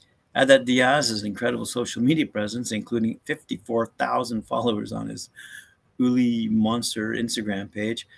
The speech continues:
That will create significant added exposure when Hialeah Park, in association with Warriors Boxing and Revolta Boxing, present Una Gran Noche de Boxeo Cubana two on May seventh.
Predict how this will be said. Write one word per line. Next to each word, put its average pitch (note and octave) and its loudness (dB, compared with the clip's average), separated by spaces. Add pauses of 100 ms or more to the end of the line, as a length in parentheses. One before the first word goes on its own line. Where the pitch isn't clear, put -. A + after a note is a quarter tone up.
(360)
That A#2+ 4
will B2 6
create A#2+ 0
significant B2+ 0
added G#2+ -2
exposure A2 -2 (300)
when A2 0
Hialeah A#2 -2
Park, G#2+ -2
in A2+ -2
association A2+ -4
with G#2+ -8
Warriors B2 0
Boxing G#2+ -4
and G#2+ -6
Revolta G#2+ -6
Boxing, G#2 -6 (300)
present A2+ -2 (720)
Una B2 4
Gran C#3 2
Noche A#2+ 0
de G2+ -10
Boxeo A#2 -2
Cubana B2+ -2
two - -6
on G#2+ -2
May G2+ -8
seventh. G2+ -4